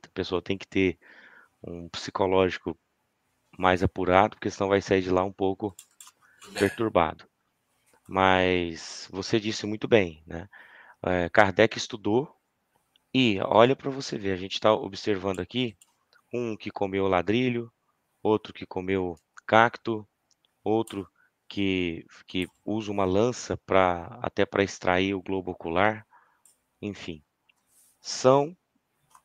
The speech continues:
Speaker 1: espetáculos, né? Vou chamar de espetáculo no sentido de, de uma apresentação, que aí precisa ser verificado, e é o que Kardec, muito criterioso, muito,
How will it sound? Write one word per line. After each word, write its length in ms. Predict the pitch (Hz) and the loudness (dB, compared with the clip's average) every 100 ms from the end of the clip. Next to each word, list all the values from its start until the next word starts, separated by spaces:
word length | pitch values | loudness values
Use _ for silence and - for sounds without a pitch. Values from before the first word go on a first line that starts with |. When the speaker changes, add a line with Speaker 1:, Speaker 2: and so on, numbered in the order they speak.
| _ | _
Speaker 1:
espetáculos, 960 | 104 - 104 - 95 101 - 147 - - | -6 -2 -4 2 0 0 -4 -10 -12 -8
né? 160 | 98 110 | -8 -6
Vou 120 | 101 | -6
chamar 260 | - 98 | -2 -2
de 60 | 98 | -2
espetáculo 600 | - 92 - 92 - 92 | -4 -4 0 -2 -2 -14
no 40 | |
sentido 520 | 92 - 90 - 92 90 | -12 -12 -10 -10 -8 -10
de, 340 | 90 90 80 _ _ _ _ | -10 -10 -12 _ _ _ _
de 100 | - | -8
uma 220 | 98 101 | 2 2
apresentação, 920 | 110 110 92 92 87 90 - 90 98 - _ _ _ _ _ _ _ _ _ _ _ _ | 4 0 -2 -4 -6 -6 -4 -4 -6 -10 _ _ _ _ _ _ _ _ _ _ _ _
que 300 | - 110 82 - - | -4 -4 -4 -14 -2
aí 220 | 95 104 | 2 2
precisa 320 | - - 113 | -2 -6 -6
ser 180 | 104 113 | -2 0
verificado, 760 | 104 107 117 107 98 110 139 110 | 2 0 -4 0 4 4 4 0
e 20 | |
é 40 | |
o 40 | 98 | 0
que 100 | - | -2
Kardec, 480 | - 98 95 95 | -2 2 2 0
muito 560 | 98 101 113 123 117 95 | -4 -6 -4 -2 -4 -8
criterioso, 880 | - 95 98 90 87 98 107 - 90 _ - - - - | -12 -10 -8 -6 -6 -6 -6 -12 -20 _ -20 -8 -4 -4
muito, 560 | 95 113 107 107 98 | -4 -6 -4 0 0